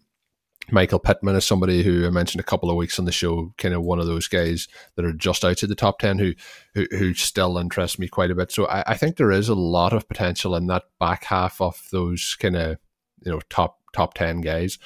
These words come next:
Um, and I think when you put it into your rookie drafts, a lot of those guys then are gonna be pushed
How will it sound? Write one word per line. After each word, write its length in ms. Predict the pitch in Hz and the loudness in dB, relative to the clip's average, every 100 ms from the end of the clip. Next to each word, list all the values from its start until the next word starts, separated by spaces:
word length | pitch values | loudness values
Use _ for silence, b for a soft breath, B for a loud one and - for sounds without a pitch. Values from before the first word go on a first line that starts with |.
| B B - | B B -6
Um, 220 | 82 82 | -4 -2
and 100 | - | -2
I 40 | 175 | -2
think 320 | - 95 - | 0 -4 -2
when 100 | 95 | -2
you 120 | 87 | -2
put 200 | - 92 | 0 -2
it 100 | 85 | -2
into 240 | 87 87 90 | -4 -2 -2
your 100 | 82 | -2
rookie 280 | 85 - | -4 -4
drafts, 500 | 95 101 98 - - - - | -2 0 -2 -4 -12 -14 -8
a 60 | |
lot 220 | 87 87 82 | -2 -2 -2
of 60 | |
those 220 | 82 82 | -4 -6
guys 260 | - 82 82 | -4 -4 -2
then 200 | 82 82 | -4 -4
are 120 | 82 | -6
gonna 220 | 87 82 | -6 -6
be 120 | 82 82 | -6 -6
pushed 540 | - 87 - - - | -2 -2 -2 -8 -12